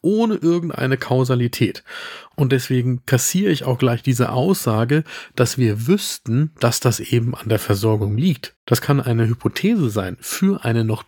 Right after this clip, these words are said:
durchzuführende Studie, die man dann sauber designen müsste, ausreichend mit Power ausstatten und die in Deutschland aufgrund unserer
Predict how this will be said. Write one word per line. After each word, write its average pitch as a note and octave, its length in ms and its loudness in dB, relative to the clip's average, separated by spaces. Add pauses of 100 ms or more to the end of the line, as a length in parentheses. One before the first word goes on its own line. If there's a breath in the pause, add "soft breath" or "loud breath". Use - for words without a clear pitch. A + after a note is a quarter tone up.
durchzuführende A#2+ 800 0
Studie, G#2 500 -4
die D3 80 0
man C#3 160 2
dann B2+ 200 2
sauber D#3 440 0
designen B2+ 580 0
müsste, - 360 -2
ausreichend C3 600 0
mit A#2+ 180 -2
Power G3+ 320 0
ausstatten A2+ 640 -4 (540 loud breath)
und D3+ 540 -2
die D#3+ 180 2
in C#3 120 2
Deutschland F3+ 600 0
aufgrund C#3+ 640 -2 (120)
unserer D3+ 760 0